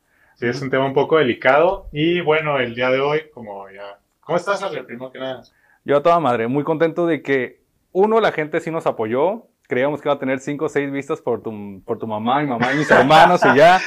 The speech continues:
Speaker 1: <laughs> Y mi mamá
Speaker 2: Eh,
Speaker 1: ni lo ha visto, o sea,
Speaker 2: <laughs> aparte.
Speaker 1: soy la vergüenza de la familia.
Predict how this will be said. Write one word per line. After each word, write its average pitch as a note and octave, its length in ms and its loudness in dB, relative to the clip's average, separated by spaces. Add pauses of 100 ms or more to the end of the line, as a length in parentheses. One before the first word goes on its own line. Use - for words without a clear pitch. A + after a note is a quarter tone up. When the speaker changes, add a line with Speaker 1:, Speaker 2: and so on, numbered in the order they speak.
(160)
Speaker 1:
<laughs> - 240 -16
Y F3+ 80 -8
mi D#3 120 0
mamá B2+ 220 4
Speaker 2:
Eh, - 40 -2
Speaker 1:
ni E3 100 -2
lo C3+ 100 -2
ha C3+ 80 -2
visto, D3+ 320 -2
o F#3 40 4
sea, C3 540 0 (220)
Speaker 2:
<laughs> - 200 -20
aparte. C3 440 4
Speaker 1:
soy - 80 0
la A#2+ 60 -2
vergüenza A#2 320 -8
de B2+ 60 -6
la - 60 -8
familia. A2+ 480 -14